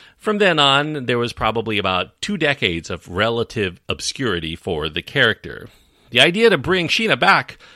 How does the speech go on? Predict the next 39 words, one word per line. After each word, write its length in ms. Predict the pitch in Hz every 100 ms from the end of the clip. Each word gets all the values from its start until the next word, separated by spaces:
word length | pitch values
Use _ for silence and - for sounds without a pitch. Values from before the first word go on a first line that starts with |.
| - -
from 260 | - 165 135
obscurity 720 | 117 - - 107 101 98 127
to 120 | 202
the 80 | 196
big 160 | 110 -
screen 400 | - 95 90 95
started 420 | - 110 104 90
back 260 | 110 107
in 120 | 101 87
nineteen 400 | 131 156 143 120
seventy-four. 960 | - 127 113 - - 151 95 78 64 - _
There 100 | 104
was 160 | 92 95
a 40 |
Berkeley 600 | 80 - 190 - 156 147 -
literature 460 | 127 156 123 104
professor 540 | - 98 - 82 - 98
named 220 | 92 87
Paul 280 | - 135 -
Arito. 680 | 107 92 90 95 90 131 _ - - -
Arito 400 | 185 208 196 190
had 140 | 175
begun 300 | 156 151 156
to 240 | 147 131 117
slide 340 | - 170 135
away 380 | 123 131 120 113
from 340 | - 104 95
his 240 | 90 104 -
teaching 640 | - 208 - 92 92 104 - - - -
to 100 | 139
try 200 | 170 160
his 180 | 147 -
skill 400 | - 139 131 113
at, 180 | 117 _ _ -
uh, 220 | 117 107 90
documentary 640 | - 95 - 113 107 127 107
filmmaking, 560 | 117 113 110 123 110
low-budget 420 | 87 104 113 110
filmmaking, 640 | - 117 110 110 - 110